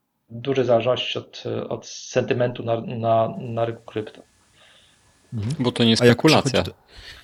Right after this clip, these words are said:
Speaker 1: To nie jest
Speaker 2: Mhm.
Speaker 1: spekulacja, więc tutaj jakby też,
Speaker 2: Mhm.
Speaker 1: e, ktoś tam sobie nie,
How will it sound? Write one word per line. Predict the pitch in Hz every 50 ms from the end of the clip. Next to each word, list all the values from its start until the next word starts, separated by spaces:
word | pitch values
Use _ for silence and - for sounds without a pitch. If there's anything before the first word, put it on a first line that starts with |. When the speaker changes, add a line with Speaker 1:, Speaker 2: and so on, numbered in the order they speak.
| _ _
Speaker 1:
To | - 190
nie | 190
jest | 175 135
Speaker 2:
Mhm. | 135 151 143
Speaker 1:
spekulacja, | - 135 127 117 110 - - 131
więc | 117 117 117 -
tutaj | 143 127 - 127
jakby | 123 117 110 107
też, | - 123 113 - - - - -
Speaker 2:
Mhm. | 110 107 107 107
Speaker 1:
e, | 107 - _ _ - - _
ktoś | _ - 139 -
tam | - 135 117
sobie | - - 120 123 123 113
nie, | 117 117 117 117 117